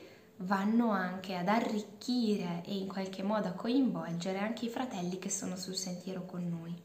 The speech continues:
Il Signore ci educa anche per liberarci dalle nostre categorie, dalle nostre pretese,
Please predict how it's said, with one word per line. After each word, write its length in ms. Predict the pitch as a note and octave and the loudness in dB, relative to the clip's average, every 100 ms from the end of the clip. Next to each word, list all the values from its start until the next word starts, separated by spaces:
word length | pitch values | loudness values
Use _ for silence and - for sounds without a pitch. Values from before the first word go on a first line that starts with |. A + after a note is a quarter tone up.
| - - - - - - - - - - - - - - - - - | -16 -20 -20 -18 -18 -18 -20 -20 -18 -18 -20 -20 -20 -20 -20 -20 -4
Il 100 | G#3+ | 0
Signore 440 | - B3 C#4+ D4+ | 4 6 8 8
ci 240 | D4+ - G#3 | 6 4 4
educa 500 | G#3+ A#3+ C#4+ C#4+ D4+ | 4 4 2 4 4
anche 420 | A3 F#3+ B3+ C#4+ | 4 2 0 0
per 220 | - G#3+ | 0 0
liberarci 640 | G#3+ A3+ G#3+ G#3 B3+ C4 C#4 | 2 2 2 2 2 2 4
dalle 200 | A3 G3+ | 4 4
nostre 360 | G#3 G3+ B3+ | 2 0 -2
categorie, 880 | B3 G3+ F#3 F#3 F#3 A3+ E3+ F3+ - - - - - - - - - | -2 -4 -4 -2 0 2 0 -2 -10 -18 -20 -20 -18 -16 -16 -18 -2
dalle 220 | G#3 G3+ | 0 2
nostre 340 | G3+ G3+ G#3+ | 2 0 -2
pretese, 920 | G#3 G3 F#3 C4 C4 G3 - E3 - | -2 -2 -2 2 4 2 0 -6 -10